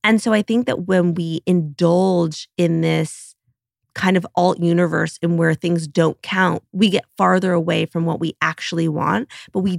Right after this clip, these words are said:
didn't do it consciously. And that's not what I want. So I think that as we enter this summer season and people have their goals, I think we should be really honest about what those are and what are the cases in which we maybe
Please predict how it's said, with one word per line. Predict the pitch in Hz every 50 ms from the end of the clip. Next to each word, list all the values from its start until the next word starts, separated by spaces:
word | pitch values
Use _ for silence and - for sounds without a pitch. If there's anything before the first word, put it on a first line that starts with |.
| - -
didn't | 190 196 190 214 214 -
do | - 180 170
it | 160 - -
consciously. | - - 139 160 - 151 151 - - - - - 62 - - -
And | 180 185 180 160 156
that's | 165 190 190 190 196 208 214 - -
not | 196 180 165 156 -
what | 170 165
I | 160 151
want. | 160 156 139 - - - -
So | - 226
I | 233 247
think | 233 _ - 277 294 339 403 349 - -
that | 190 175 175 175 175 - - - - - - _ _
as | 196 190 190 185 185 170 185
we | 190 190 175 - -
enter | 175 175 196 - 233 240 233
this | 226 233 226 -
summer | - 208 202 196 190
season | - - - 170 160 160 151 - 160 156 156 156 156 156 - _ - - _ _ -
and | 170 170 -
people | - - 196 185 214 208 202
have | 185 196 190 170
their | 180 175 170 165 165
goals, | 160 - 170 151 139 - - 156 185 180 - - - - - -
I | 208
think | 202 233 247 247
we | 277 269
should | - 294 233 190
be | - 196 196 202 214
really | 202 190 196 190 190 185 - -
honest | 160 165 165 165 -
about | - 160 165 156 - 170 160
what | 165 170 - -
those | - 262 262 247 208
are | 175 170 160 160 160 160 160 - - -
and | 175 170 165 165 160 - - - _
what | - 185 196 202
are | 220
the | 220 214 214
cases | - - 202 196 - - 202 190 -
in | - - 196 196
which | 190 190 - -
we | 214 214 185 185 - _ _ -
maybe | 220 220 226 254 262 226 208